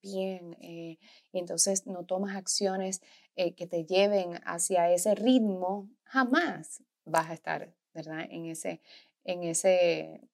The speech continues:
en ese estado físico que tú realmente piensas que quieres, ¿no? Pero que no le das prioridad.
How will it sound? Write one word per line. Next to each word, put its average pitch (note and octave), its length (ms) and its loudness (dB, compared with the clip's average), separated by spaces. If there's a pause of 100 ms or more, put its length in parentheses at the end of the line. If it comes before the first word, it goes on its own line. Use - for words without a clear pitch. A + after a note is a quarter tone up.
(140)
en F#3 140 -2
ese F3+ 200 2
estado F#3+ 760 6
físico F#3 580 -2
que E3+ 140 -8
tú F3+ 460 -6
realmente E3 640 -2 (140)
piensas F3+ 460 2
que D#3+ 140 -12
quieres, C#3+ 400 -10
¿no? E3 160 -12
Pero E3 180 -4
que D#3 100 -10
no D#3 80 -6
le D#3+ 100 0
das E3 160 -2
prioridad. D3+ 480 -6